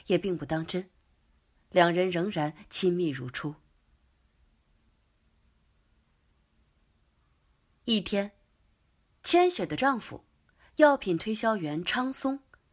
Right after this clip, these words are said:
在公司收到一个包裹，里面是一个精美的女士皮包。然而，昌松并没有买这样东西。下班后，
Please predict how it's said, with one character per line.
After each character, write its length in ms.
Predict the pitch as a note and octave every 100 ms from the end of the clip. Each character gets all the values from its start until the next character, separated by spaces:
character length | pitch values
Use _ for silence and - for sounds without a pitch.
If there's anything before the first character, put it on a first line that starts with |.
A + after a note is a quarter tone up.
| -
在 180 | - G#3+
公 220 | F#3 G#3
司 300 | A3 - A3 -
收 180 | - G3+
到 140 | F3+
一 80 | D#3+
个 100 | C3+
包 180 | C3+ E3+
裹， 280 | - C3 - _ _ _ _ _ _ _ _ _ _ _ _ _ _ _
里 140 | - G#3+
面 180 | D4
是 140 | D#4+ D4+
一 40 |
个 80 | D4
精 240 | C#4 D#4
美 140 | D4+ E3+
的 100 | F#3
女 160 | E3+
士 160 | B2+ -
皮 200 | - C#3
包。 280 | C#3+ E3+ - _ _ _ _ _ _ _ _ _
然 240 | - E3
而， 220 | D#3 D3 - - -
昌 200 | - D#4+
松 200 | D#4 E4+
并 200 | D#4+ D4+
没 220 | E3+ D3+
有 140 | D4 C#4
买 180 | F#3 -
这 120 | D3+
样 140 | C#3+
东 160 | C3+ C#3
西。 220 | C3+ - _ _ _ _ _ _ _ _ _ _ _ _
下 200 | - A#3
班 200 | A3+ A#3
后， 320 | A3+ F3+ -